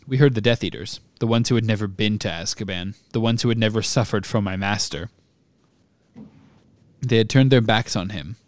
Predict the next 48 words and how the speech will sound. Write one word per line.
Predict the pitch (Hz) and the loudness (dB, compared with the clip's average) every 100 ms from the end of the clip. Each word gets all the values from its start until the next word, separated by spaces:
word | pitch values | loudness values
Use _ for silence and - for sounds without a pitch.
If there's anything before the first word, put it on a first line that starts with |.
| _ | _
They | 113 | -4
were | 117 120 | 0 2
not | 117 | 4
enslaved, | 117 113 - 107 90 - | 2 0 -2 -2 -4 -8
as | 110 | -10
I | 104 92 | -6 -8
was. | 65 64 - - _ _ | -8 -12 -14 -18 _ _
They | - | 0
were | 117 | 2
free | 107 135 135 | 2 2 2
to | 135 | 2
seek | - 214 - | 0 -2 -2
him, | 98 107 | -4 -4
but | - 110 | -2 0
they | 107 | 0
did | 104 | 0
not. | 107 107 - - _ - _ | -2 -4 -6 -14 _ -20 _
They | 135 | -2
were | 117 113 | 0 2
merely | 117 135 151 | 4 4 4
making | 143 131 123 | 4 2 0
sport | - - 117 123 | -2 -2 0 0
of | 123 107 | -2 -6
Muggles." | 92 104 117 - - - _ _ _ _ _ _ _ - | -4 -6 -8 -12 -14 -18 _ _ _ _ _ _ _ -10
The | 113 | -2
sound | - 127 | 2 2
of | 139 | 4
their | 135 | 4
voices | 113 123 127 113 | 2 0 0 -4
awoke | 104 107 98 104 - | -4 -4 -2 -4 -8
me. | - - - - | -16 -16 -18 -8
My | 113 | -2
mind | 113 123 | 2 2
was | 120 - | 2 -2
clearer | - 120 127 139 | 0 2 4 4
than | 120 110 | 4 2
it | 107 | 0
had | 101 107 | -2 -2
been | 107 117 | 0 0
in | 127 113 | 0 -2
years. | 98 98 87 73 - - _ _ - | -2 -4 -6 -6 -8 -10 _ _ -6
I | |
was | 113 110 - | -2 -2 -2
angry. | 107 104 92 71 - - - | -2 -4 -6 -12 -14 -16 -4
I | 110 | -2
had | 113 113 | 0 2
the | 110 | 2
wand. | 104 113 95 60 110 | 2 0 -2 -8 -16